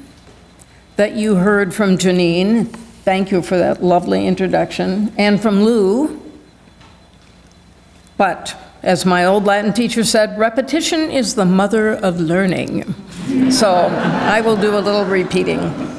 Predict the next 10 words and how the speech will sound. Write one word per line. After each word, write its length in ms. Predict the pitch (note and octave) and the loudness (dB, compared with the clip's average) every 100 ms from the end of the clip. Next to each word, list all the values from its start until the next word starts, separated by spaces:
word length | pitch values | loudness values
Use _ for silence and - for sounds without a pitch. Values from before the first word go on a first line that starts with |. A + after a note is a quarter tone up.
| - - - G#3+ G3 - - - - - - - - - - - - - - - - - - - - - B3 | -16 -18 -12 -12 -12 -14 -18 -20 -20 -20 -20 -20 -20 -20 -20 -20 -20 -20 -20 -16 -14 -14 -18 -20 -20 -4 0
I 60 | |
don't 240 | F4+ G4+ D#4 | 0 -2 0
know 180 | C#4 | 2
why 540 | A#3+ A3 G#3+ A3+ B3 B3+ | 2 2 2 2 2 0
I 220 | G3+ G3+ | 0 0
was 220 | G3+ - | 0 0
so 200 | - G3+ | 0 0
surprised 1200 | F#3 - - - F3+ E2+ - - A3 A3+ - - - - - - - | 0 -4 -6 -2 0 0 -2 -2 -2 -4 -4 -6 -14 -16 -20 -20 -2
and 160 | G#3+ G#3 | 0 2
discouraged 1120 | G3 - - C4+ F#3+ D#3 E3 G#3 - - | 0 -2 0 0 2 0 -2 -2 -4 -8